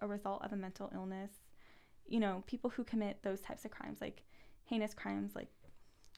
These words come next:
like, mole-, like, you know, raping and that sort of thing, like, those are also indications of a mental illness. Like, it's not just depression or anxiety, um, or A D H D. <laughs> It's, um, it's, you know, there's a lot to it.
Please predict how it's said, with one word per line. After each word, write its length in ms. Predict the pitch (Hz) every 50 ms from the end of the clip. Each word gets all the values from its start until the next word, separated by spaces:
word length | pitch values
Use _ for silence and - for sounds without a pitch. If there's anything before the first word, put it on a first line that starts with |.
| - -
like, 160 | - 208 208 -
mole-, 300 | 202 208 208 208 202 202 - - - - -
like, 120 | 208 196 - - - - - - - - - - - - - - -
you 80 | 226
know, 100 | 220 208
raping 480 | 208 208 208 202 - 202 202 202 202 202
and 100 | 196 196
that 140 | 190 190 -
sort 120 | 208 202
of 60 | 196 202
thing, 220 | - 202 196 202
like, 180 | - - - - - - - - - - - - -
those 160 | - 233 226
are 100 | 247 240
also 240 | - - 202 - -
indications 520 | - 196 202 202 - - - - 220 214 -
of 80 | 208
a 40 | 202
mental 300 | 196 196 190 - - -
illness. 320 | - 202 202 202 208 214 - - - - - - - - - - - - - - -
Like, 300 | 214 202 196 196 - - - - - - -
it's 140 | 220 220 -
not 200 | 240 - 226 220
just 220 | - 240 - -
depression 440 | 247 240 - - 214 202 - 214 202
or 100 | 196 190
anxiety, 680 | 190 190 190 190 180 185 202 202 214 226 247 262 262 262 - - - - - - - - - -
um, 260 | 196 190 185 185 -
or 100 | - 196 -
A 80 | 214
D 120 | 208 190 196
H 140 | 196 -
D. 220 | - 196 196 208 233 240
<laughs> 720 | 233 - - - - - - - - - - - - -
It's, 180 | 233 233 - - - - - -
um, 460 | - 214 202 196 196 190 190 190 196 - - - - - - - - - - -
it's, 160 | 214 - - - - - - - - -
you 120 | - 240
know, 60 | 220
there's 200 | 190 208 208 208 -
a 80 | -
lot 240 | 202 208 202 202 202
to 160 | - - 196 -
it. 180 | - - -